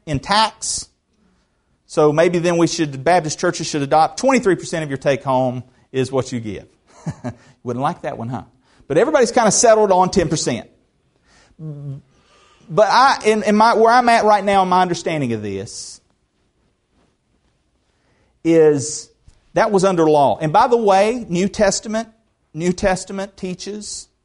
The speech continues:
"Render unto Caesar that which is Caesar." So we do pay taxes, do we not? Some of you pay a lot more <laughs> taxes than you'd like, right?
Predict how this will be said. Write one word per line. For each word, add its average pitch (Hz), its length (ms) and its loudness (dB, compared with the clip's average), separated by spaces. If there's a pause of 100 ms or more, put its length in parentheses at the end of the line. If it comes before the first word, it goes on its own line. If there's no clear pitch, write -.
(360)
"Render 156 260 2
unto 151 180 -2
Caesar 151 500 -4
that 135 180 0
which 127 140 -10
is - 80 -10
Caesar." - 420 -6 (840)
So 156 180 0
we 160 160 0
do 240 160 0
pay 147 180 -4
taxes, 110 480 -8
do 135 100 -6
we 135 80 -4
not? 170 200 -2
Some 175 120 -4
of 202 80 -2
you 170 60 -4
pay 180 120 -4
a 170 60 2
lot 202 240 2
more 139 160 -2
<laughs> - 0 -
taxes - 500 -6
than 143 140 -2
you'd 135 140 -2
like, 135 340 0
right? 156 320 -4